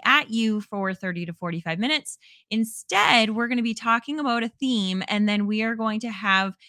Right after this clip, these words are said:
the, uh, listeners inside of the, uh, comment section pop up and be a part of the conversation. And that is always my favorite. So, um, hello, Josh, and welcome.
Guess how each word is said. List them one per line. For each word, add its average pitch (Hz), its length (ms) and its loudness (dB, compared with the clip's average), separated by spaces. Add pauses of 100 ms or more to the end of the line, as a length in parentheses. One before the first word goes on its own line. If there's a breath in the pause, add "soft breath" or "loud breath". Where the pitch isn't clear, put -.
(220 soft breath)
the, 185 480 0 (120)
uh, 170 380 2
listeners 240 880 0 (140)
inside 233 840 0
of 202 300 -2
the, 202 420 0 (400)
uh, 185 200 0
comment 277 420 0
section 226 440 -4 (160)
pop 190 360 -2
up 302 280 4
and 226 180 -2
be 208 240 -2
a 196 80 -8 (240)
part 240 260 0 (120)
of 196 260 0
the 190 80 -4
conversation. 175 640 -4
And 175 140 -4
that 185 100 -2
is 175 200 -4
always 185 300 0
my 175 120 -4
favorite. 160 460 -10
So, 254 320 0 (1200 loud breath)
um, 208 340 4
hello, 233 640 2
Josh, 240 800 4
and 208 260 -2
welcome. 202 880 0